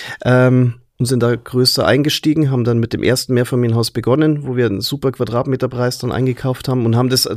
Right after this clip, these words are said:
dann gesagt, okay, die Story funktioniert, das Aufteilungsverbot kommt auch, jetzt haben wir jetzt noch die Chance, Objekte zu kaufen, aufzuteilen und dann auf dem Markt,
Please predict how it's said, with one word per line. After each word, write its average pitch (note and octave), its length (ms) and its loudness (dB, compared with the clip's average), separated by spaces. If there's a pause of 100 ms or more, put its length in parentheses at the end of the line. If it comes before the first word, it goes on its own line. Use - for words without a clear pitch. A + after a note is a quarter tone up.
dann B2+ 320 0 (260)
gesagt, - 240 -4
okay, C3 380 0 (400)
die A#2+ 420 2 (180)
Story C3+ 360 2
funktioniert, C3+ 720 0 (120)
das B2+ 140 -4
Aufteilungsverbot C#3 840 0
kommt A#2+ 240 -2
auch, C#3+ 240 0
jetzt C3+ 320 0 (100)
haben C3 200 0
wir B2 120 2
jetzt C3 220 0
noch B2+ 60 -8
die B2+ 100 -6
Chance, B2+ 400 0
Objekte A#2+ 320 -4
zu A2+ 160 -4
kaufen, C#3+ 560 -2 (240)
aufzuteilen B2 840 0 (200)
und G#2+ 160 -6
dann G#2+ 300 0
auf G#2+ 200 -6
dem G#2 140 -2
Markt, G#2 420 -4